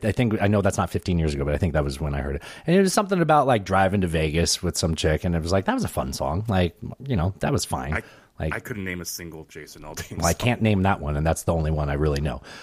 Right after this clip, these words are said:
Speaker 1: Uh,
Speaker 2: I started watching that show on Netflix, Pills, about the whole OxyContin thing. It's pretty good.
Speaker 1: There's a Netflix one, too? So Hulu
Speaker 2: Yeah.
Speaker 1: did the one with Michael Keaton. Did you ever watch that?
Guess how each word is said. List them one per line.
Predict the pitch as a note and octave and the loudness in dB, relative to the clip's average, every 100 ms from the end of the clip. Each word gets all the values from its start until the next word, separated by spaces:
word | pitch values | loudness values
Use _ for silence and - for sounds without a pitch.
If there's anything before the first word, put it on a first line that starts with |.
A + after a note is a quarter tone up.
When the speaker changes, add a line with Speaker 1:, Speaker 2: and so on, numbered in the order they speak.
| - - - | -20 -10 0
Speaker 1:
Uh, | |
Speaker 2:
I | - G3+ G#2 | 4 6 6
started | G#2 G#3+ G3 | 4 4 4
watching | E3+ E3+ D3+ | 0 0 -2
that | A#2 | -2
show | - B2+ A#2 | -2 -4 -2
on | A2 | -2
Netflix, | G2+ A2 C3+ B2+ - | -4 -8 -10 -12 -12
Pills, | - A#2+ D3 - - _ - | -8 -6 -8 -14 -20 _ -14
about | - G#2+ G#2+ | -6 -4 -4
the | G#2+ | -6
whole | G#2 G#2+ G2 | -10 -6 -6
OxyContin | A#2+ - C3 G2+ C#3 | -8 -12 -12 -12 -12
thing. | D#3 D#3 | -12 -14
It's | C3 | -12
pretty | - A3+ | -12 -8
good. | - | 0
Speaker 1:
There's | D3+ | 2
a | A#2 | 4
Netflix | G#2 A2+ - F#3 - | 4 2 4 0 2
one, | F#3+ F#3+ | 4 4
too? | - F3+ | 4 4
So | F3 F3+ D3+ C3 | 4 6 6 6
Hulu | F3 G#3 G#3 G3+ | 6 6 6 6
Speaker 2:
Yeah. | |
Speaker 1:
did | F3 E3+ | 6 4
the | D#3+ | 4
one | D3+ D#3+ D#3 C#3+ | 4 6 6 6
with | C#3 B2+ - | 6 4 4
Michael | C3+ B2+ | 2 2
Keaton. | A2+ B2+ F#2 D#2 E2+ | 0 0 0 0 -2
Did | F2 G2 | 0 2
you | |
ever | B2 C3 | 4 4
watch | C3+ A#2+ | 4 4
that? | F#2 G2+ C#3 - | 2 4 2 0